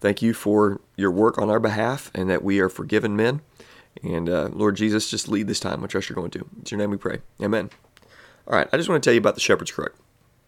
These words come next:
So the ministry started a couple years ago. I was running down my road, my normal running route, and was just thinking about what it is that the Lord would have me do. I kinda needed a, something that could eventually build into,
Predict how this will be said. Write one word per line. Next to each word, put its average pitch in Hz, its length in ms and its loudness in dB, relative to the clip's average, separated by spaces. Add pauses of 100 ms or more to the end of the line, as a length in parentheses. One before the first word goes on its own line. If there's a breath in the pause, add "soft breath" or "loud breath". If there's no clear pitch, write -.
(320)
So 123 300 6
the 117 160 2
ministry 147 340 -2
started 98 520 0 (120)
a 113 80 -8
couple 113 240 -4
years 92 220 -4
ago. 90 340 0
I - 60 0
was 95 160 0
running 104 280 0
down 101 260 2
my 101 80 2
road, 95 420 2 (420 loud breath)
my 113 140 2
normal 104 320 2
running 95 240 2
route, 90 340 0 (160)
and 95 360 -2
was 98 140 -4
just 95 220 -6
thinking 123 240 0
about 101 380 0
what 101 80 2
it 104 100 -2
is 101 200 2
that 98 100 -4
the 98 100 -2
Lord 95 220 0
would 98 120 -6
have 95 140 -4
me 95 80 -4
do. 92 280 0
I 92 60 -2
kinda 110 220 -4
needed 101 300 -2
a, 90 140 0 (400 loud breath)
something 127 320 0
that 104 100 4
could 107 80 2
eventually 101 560 0 (360)
build 104 280 4
into, 98 600 0